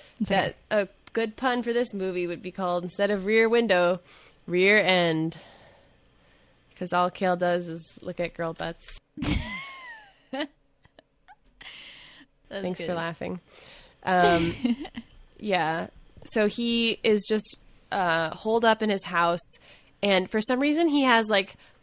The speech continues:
Speaker 2: the most expensive, like, A V and surveillance technology available to him. I wish they had,
Speaker 1: Yeah.
Speaker 2: like, explained that better.
Speaker 1: I, it, his house is also, like, a mansion. Like, not really,
Speaker 2: That's
Speaker 1: but,
Speaker 2: true.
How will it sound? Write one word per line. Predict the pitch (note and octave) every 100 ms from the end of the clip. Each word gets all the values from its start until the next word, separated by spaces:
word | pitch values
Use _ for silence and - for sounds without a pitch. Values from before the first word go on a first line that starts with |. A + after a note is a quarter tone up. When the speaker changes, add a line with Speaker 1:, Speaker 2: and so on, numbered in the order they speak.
| _ _ _
Speaker 2:
the | G#3+
most | G3 G3 G#3 A#3 -
expensive, | G3 - - F#3+ F#3+ A3 G#3+ G#3+
like, | F3+ F3 -
A | F#3+ G3+
V | G3+ F#3+ G3 G#3
and | G3
surveillance | - F#3+ E3 D#3+ F3 G#3 -
technology | A3 A3+ A3 A#3 A#3+ B3 B3 - - _ _ _
available | F#3 F3 E3+ F#3+ G#3+
to | A#3
him. | A3+ B3+ C#4 C#4 _ _ _
I | F#3+
wish | A#3+ -
they |
had, | B3+ G3
Speaker 1:
Yeah. |
Speaker 2:
like, | F3+ G3+
explained | E3+ - E3+ E3 D3+
that | F#2+ - _
better. | F3+ - E3 - - - _ _ _
Speaker 1:
I, | - G3+ A3 B3+ A#3 - _ _ _ _ _ _ _ -
it, | G#3 G#3
his | F#3+ G#3+ -
house | G#3+ F#3+ -
is | A3+
also, | F3 E3+ F3+
like, | F3 E3+
a | E3+
mansion. | D#3 D3+ D3 D#3+ D#3 D#3 D#3+ - _ _ _ _ _ F3+ - -
Like, | F#3+ -
not | F#3+ G#3+ F#3+
really, | D#3 D#3 E3+ F3+
Speaker 2:
That's | A3 D#3+
Speaker 1:
but, | -
Speaker 2:
true. | -